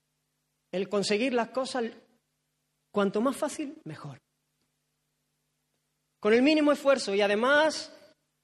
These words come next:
vivimos en una sociedad donde el temor juega un papel importante. Hay muchos miedos, hay muchos temores. Y esto nos afecta a nosotros también como iglesia.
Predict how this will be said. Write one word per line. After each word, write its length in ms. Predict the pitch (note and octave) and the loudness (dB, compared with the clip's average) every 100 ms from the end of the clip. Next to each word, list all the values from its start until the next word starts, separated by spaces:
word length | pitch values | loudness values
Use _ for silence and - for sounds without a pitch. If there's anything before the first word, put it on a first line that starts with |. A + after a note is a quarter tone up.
| _ _ _ - | _ _ _ -12
vivimos 460 | E3+ F#3 C4 B3 | -6 -2 -2 -2
en 120 | A3 G#3+ | -4 -4
una 120 | A3+ | -4
sociedad 460 | G#3 E3+ E3+ G3 | -6 -4 -2 0
donde 260 | F3+ E3+ E3+ | 0 -2 -2
el 140 | E3 | -4
temor 320 | - E3+ A3+ B3+ | -6 -6 -4 -4
juega 240 | B3 A#3+ | -4 -4
un 120 | A#3 | -6
papel 360 | G#3 F#3+ G#3 G#3 | -6 -6 -4 -4
importante. 680 | G3+ E3 - G#3 - - - _ _ _ _ _ _ | -4 -6 -8 -8 -8 -14 -20 _ _ _ _ _ _
Hay 140 | - F3+ | -8 -4
muchos 320 | A#3+ - E3 | -2 -4 -8
miedos, 500 | D#3 D3 C3 C#3 - _ _ | -10 -10 -14 -20 -20 _ _
hay 120 | C#3+ | -10
muchos 400 | C#3 B3 D#4+ A#3+ | -2 0 0 -6
temores. 560 | - F3+ E3 C#3 C3 - _ - - - | -8 -6 -6 -8 -14 -20 _ -20 -20 -6
Y 140 | E3+ | 0
esto 320 | E4 D#4+ A3+ | 0 0 -2
nos 240 | G3 G3 G3 | -2 -2 -2
afecta 460 | F#3 - A3 - | -4 -4 -4 -2
a 40 | A3+ | 0
nosotros 480 | G#3+ - D4+ A#3+ - | 0 -2 -6 -6 -6
también 380 | G#3+ G#3+ C#4 | -6 -4 -4
como 200 | B3 A3 | -4 -2
iglesia. 540 | G3+ F#3+ A#3+ D4 B3 | -2 -2 -4 -6 -8